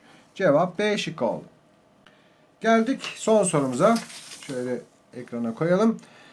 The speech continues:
Şekildeki modelde ayın dünya etrafında dolanırken bulunduğu bazı konumlar numaralandırılmıştır diyor. Dünyadan bakıldığında ayın görülmediği evrenin gözlemlendiği konum modelde hangi numarayla gösterilmiştir?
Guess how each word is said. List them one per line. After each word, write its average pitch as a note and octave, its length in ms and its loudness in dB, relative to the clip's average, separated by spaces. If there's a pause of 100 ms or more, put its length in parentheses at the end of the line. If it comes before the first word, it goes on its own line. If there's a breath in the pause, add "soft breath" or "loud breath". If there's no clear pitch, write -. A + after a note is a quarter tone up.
(180 loud breath)
Şekildeki A#3+ 580 0
modelde G3 680 4 (160)
ayın A3 380 4
dünya A#3 380 4
etrafında D#3 640 2
dolanırken F3 640 2
bulunduğu G#3+ 460 -2
bazı G#3 320 4
konumlar F3+ 500 0
numaralandırılmıştır D#3 1000 0
diyor. A3 220 -4 (420 loud breath)
Dünyadan A#3 540 4
bakıldığında G#3+ 580 2
ayın G#3+ 400 2
görülmediği F3 640 4
evrenin E3 520 0
gözlemlendiği E3 800 2
konum A3 400 -2 (240 loud breath)
modelde E3+ 460 2
hangi F#3+ 460 0
numarayla C#3 400 -2
gösterilmiştir? D3+ 840 -4